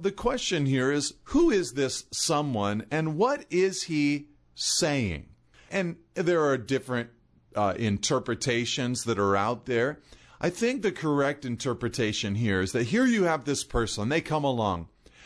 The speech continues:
and they say in response to what James is announcing, they say, "You have faith, and I have works."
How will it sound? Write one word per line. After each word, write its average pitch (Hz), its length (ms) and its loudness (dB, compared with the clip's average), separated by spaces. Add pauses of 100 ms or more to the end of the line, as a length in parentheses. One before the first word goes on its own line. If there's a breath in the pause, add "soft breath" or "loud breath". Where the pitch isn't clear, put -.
(100 loud breath)
and 180 160 0
they 185 120 0
say 226 420 0
in 180 260 -4
response 135 760 0
to 127 100 -6
what 117 180 -2
James 139 500 -2
is 107 140 -4
announcing, 107 800 -2 (400 loud breath)
they 185 160 2
say, 180 380 -2 (200 loud breath)
"You 240 300 2
have 196 200 0
faith, 131 540 -2 (480 soft breath)
and 156 240 -2
I 156 300 2
have 113 400 -2
works." - 800 -2